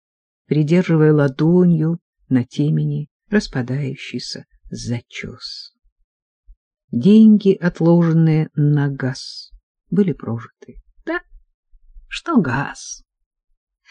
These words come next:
Будь она, женская слабость, проклята. Вера поплакала таки. «Мамочка,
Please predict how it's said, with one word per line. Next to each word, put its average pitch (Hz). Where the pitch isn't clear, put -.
Будь 190
она, 160
женская 151
слабость, 147
проклята. 120
Вера 180
поплакала 156
таки. 135
«Мамочка, 226